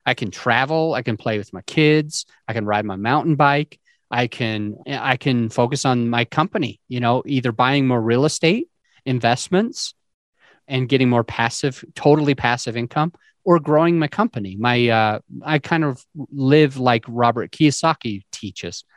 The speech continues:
Make as much, think about the B I triangle, the em-, E for employee, the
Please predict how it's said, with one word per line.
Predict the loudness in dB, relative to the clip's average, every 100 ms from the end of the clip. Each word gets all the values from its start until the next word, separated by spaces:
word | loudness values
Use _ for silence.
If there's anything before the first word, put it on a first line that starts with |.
| _ _ _ _
Make | 0 2 2
as | 2
much, | 2 2 0 -8 -10 -10 0
think | 2 4
about | 2 2 0
the | -4
B | -2 0 2
I | 4 4 0 -2
triangle, | -4 -2 -2 -2 -4 -8 _
the | -6 -2 -2 -2
em-, | -6 -6 -10 _
E | 0 2 2
for | 2 2
employee, | 2 2 2 4 2 0 -6 _
the | -6